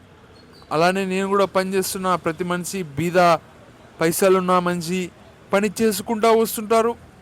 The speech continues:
అది కూడా ఇప్పుడు నేను పని చేస్తున్నానని చెప్పుకోవచ్చు. ఎన్నో ఇబ్బందులు వస్తున్నాయి రోజు. ఈరోజైతే ఏం మాట్లాడాలో నెత్తి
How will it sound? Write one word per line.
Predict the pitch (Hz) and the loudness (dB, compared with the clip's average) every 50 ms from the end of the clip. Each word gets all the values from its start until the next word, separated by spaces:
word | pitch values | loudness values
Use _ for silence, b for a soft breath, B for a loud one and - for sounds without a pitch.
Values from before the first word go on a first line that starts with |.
| - - - - - - - - - - - | -20 -20 -20 -20 -20 -20 -20 -20 -20 -16 -8
అది | 135 151 160 175 | -6 -2 -2 0
కూడా | 160 185 190 190 185 175 | 2 4 4 6 6 6
ఇప్పుడు | 170 160 156 - 175 175 170 | 4 2 0 -2 -4 -4 -2
నేను | 160 165 175 175 175 165 - B B B B B B - - | -2 -4 -4 -4 -6 -8 -8 B B B B B B -10 -6
పని | 160 160 175 185 170 - - | -4 -2 -2 -2 -4 -2 0
చేస్తున్నానని | 190 190 185 - - 202 196 196 196 190 196 196 190 190 | 0 2 0 0 -6 -4 -2 0 0 0 -2 -4 -2 -4
చెప్పుకోవచ్చు. | 185 175 - - 190 180 180 - 202 | -4 -4 -4 -2 -2 -2 -2 -2 -6
ఎన్నో | 196 165 156 156 160 165 175 175 | -4 -2 -2 -4 -2 0 0 2
ఇబ్బందులు | 170 165 139 139 160 170 170 170 175 175 | 2 0 0 0 -2 0 0 2 0 0
వస్తున్నాయి | 165 170 - 170 170 175 165 | 0 0 -4 -6 -4 -4 -2
రోజు. | 147 151 160 165 160 165 165 151 B B B B B B 139 | -2 -2 -2 -2 0 -2 -4 -4 B B B B B B -2
ఈరోజైతే | 135 156 160 165 160 156 151 175 | 0 2 2 4 2 0 0 -4
ఏం | 170 147 147 165 170 180 175 | -4 0 2 2 2 2 2
మాట్లాడాలో | 165 160 160 156 165 160 160 160 165 160 | 0 0 0 2 2 2 2 2 0 -2
నెత్తి | 160 151 147 143 - 175 | -2 -4 -6 -6 -6 -10